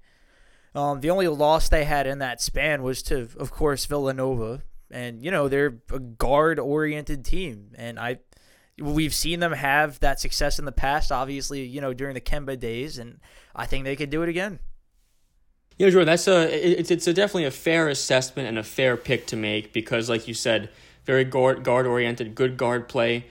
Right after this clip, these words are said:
Speaker 2: Your James Bouknight, the, compared to, you can be, compare him to that Kemba Walker and Jeremy Lamb team. And now if they can make a little run in the Big East tournament, you know, Villanova's down Gillespie, they're down Justin Moore,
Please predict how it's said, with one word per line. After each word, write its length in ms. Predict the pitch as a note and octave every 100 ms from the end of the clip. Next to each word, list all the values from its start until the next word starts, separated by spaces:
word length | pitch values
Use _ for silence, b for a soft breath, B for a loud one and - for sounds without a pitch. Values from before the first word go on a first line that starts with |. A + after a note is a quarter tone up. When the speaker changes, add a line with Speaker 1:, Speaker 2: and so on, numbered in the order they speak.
| b -
Speaker 2:
Your 100 | A2+
James 320 | B2 B2 A2+
Bouknight, 520 | B2 A#2+ A#2+ A#2 A#2 - - _ _ _ _ _ - -
the, 320 | C#3+ B2 A#2+ B2+
compared 360 | C3+ B2+ B2+
to, 140 | B2 A#2+
you 100 | B2+
can 100 | C3
be, 80 | C3
compare 300 | D3 C#3 C3+
him 60 |
to 80 | C3
that 160 | A#2+ -
Kemba 240 | C3 A#2
Walker 320 | A#2 A#2 A#2
and 100 | A2+
Jeremy 300 | A2 A2 A2+
Lamb 260 | G#2+ G#2 G#2
team. 320 | - G#2+ G#2 - B B B
And 120 | B C#3+
now 100 | G3
if 80 |
they 80 | F3
can 160 | F#3+ G3
make 160 | G#3
a 60 | F#3
little 160 | F3+ D#3+
run 180 | D#3+
in 60 | E3
the 80 | C#3
Big 200 | D3+ C#3
East 220 | C3+ -
tournament, 320 | D3+ E3+ C#3
you 80 | A#2
know, 100 | B2
Villanova's 600 | A#2+ C#3 C3+ C3 C3+ C#3
down 300 | A#2+ B2 B2+
Gillespie, 540 | B2+ A#2 A#2+ - C3 B2
they're 120 | A2
down 320 | A2 A#2 B2+
Justin 400 | B2 A#2+ - A#2+
Moore, 320 | A#2 A#2 A#2